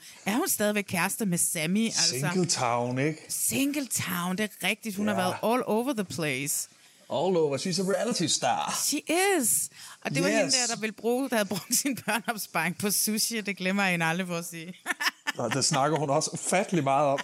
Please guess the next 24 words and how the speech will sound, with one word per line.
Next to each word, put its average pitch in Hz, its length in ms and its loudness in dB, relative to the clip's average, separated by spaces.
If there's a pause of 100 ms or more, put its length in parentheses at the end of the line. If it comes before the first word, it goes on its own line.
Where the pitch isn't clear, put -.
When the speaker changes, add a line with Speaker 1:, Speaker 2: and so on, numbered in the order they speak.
(140)
Speaker 2:
når 135 80 2
du 127 100 2
har 139 120 0
en 135 180 -2
E 143 140 -2
T. - 80 -6
Der 143 60 2
er 156 300 0
Speaker 1:
Er 151 180 2
det - 20 4
Speaker 2:
rigtig 294 140 2
Speaker 1:
rigtigt? 233 200 2
Speaker 2:
meget 160 200 4
sushi-snak. 165 680 2 (1120)
Ja, 170 180 4
jeg 190 100 0
bliver 190 120 4
helt 247 140 4
imponeret 180 360 4
over 156 300 4
det. 160 120 0 (440)
Speaker 1:
Nå, 254 160 -6 (120)
hvor 233 80 -8
siger, 247 160 -6